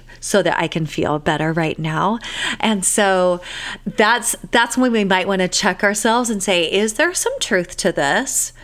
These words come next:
What's going on for me?" And why, maybe, like, if that person can explain, and that's where the curiosity comes in, like, you ask, like, you're thinking, "I disagree with this.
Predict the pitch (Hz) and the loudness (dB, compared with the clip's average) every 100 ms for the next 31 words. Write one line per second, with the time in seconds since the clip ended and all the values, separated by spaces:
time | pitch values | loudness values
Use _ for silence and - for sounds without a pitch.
0 | - - - - 180 180 - - 277 320 | -20 -18 -14 -2 2 2 0 2 2 4
1 | 240 202 196 196 185 165 170 214 226 - | 4 2 0 -2 0 0 0 -2 -4 -12
2 | - - - 202 196 190 180 - - 185 | -16 -16 -4 0 2 2 -2 -6 -6 -6
3 | 185 220 254 320 320 - 202 247 269 277 | -2 -2 2 2 2 2 0 2 2 0
4 | 277 240 220 214 202 196 175 220 220 220 | 2 2 2 0 0 0 0 -2 -2 -2
5 | 208 220 190 - - - 330 320 277 208 | 0 0 -2 -2 -4 0 2 2 2 0
6 | 208 214 - 202 185 - 190 180 196 269 | 2 2 2 2 2 0 0 4 2 2
7 | 220 190 - 175 165 165 165 190 226 - | 0 0 0 -4 -2 -2 -2 -2 -4 -8
8 | - - - 208 202 208 - 196 208 190 | -14 -14 -4 0 2 0 -4 0 2 4
9 | 190 185 - - - - - - - 185 | 4 0 -6 -8 -16 -20 -20 -20 -4 0
10 | 190 185 190 180 208 208 185 170 170 233 | 0 0 -2 0 0 0 0 0 -2 -2
11 | 220 349 330 311 302 269 254 - | 0 2 4 2 2 2 2 -2